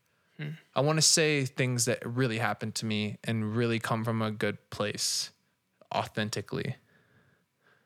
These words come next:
Speaker 1: Okay.
Speaker 2: If that makes sense. Like, I don't know if you noticed, but, like, even in the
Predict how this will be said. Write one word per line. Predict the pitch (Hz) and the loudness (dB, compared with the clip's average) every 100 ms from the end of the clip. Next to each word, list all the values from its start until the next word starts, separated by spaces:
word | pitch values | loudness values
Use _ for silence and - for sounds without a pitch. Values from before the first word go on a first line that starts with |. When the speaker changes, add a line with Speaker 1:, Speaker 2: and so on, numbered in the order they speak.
| _ _ _ _ _ 156 | _ _ _ _ _ -4
Speaker 1:
Okay. | 156 143 | -2 -2
Speaker 2:
If | 151 | 0
that | 120 | 0
makes | 110 117 | 2 0
sense. | 98 - | 0 2
Like, | 117 - - - | 0 -2 -16 0
I | 151 | 4
don't | 214 | 6
know | 180 | 4
if | 139 | 4
you | 139 | 4
noticed, | 135 113 113 | 4 2 2
but, | 127 | 2
like, | 123 - - - | 0 -2 -10 0
even | 165 208 | 2 4
in | 185 | 4
the | 139 120 | 4 2